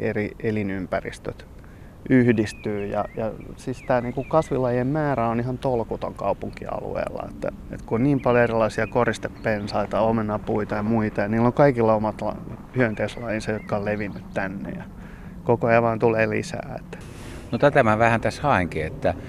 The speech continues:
Speaker 2: kaupunkiympäristö on siis yllättävän monipuolinen ja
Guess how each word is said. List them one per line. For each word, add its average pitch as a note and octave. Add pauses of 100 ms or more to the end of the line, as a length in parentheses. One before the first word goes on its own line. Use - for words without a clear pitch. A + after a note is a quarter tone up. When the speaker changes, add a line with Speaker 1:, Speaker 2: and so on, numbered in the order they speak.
(300)
Speaker 2:
kaupunkiympäristö F#2
on F#2
siis F#2
yllättävän F#2
monipuolinen D#2+
ja E2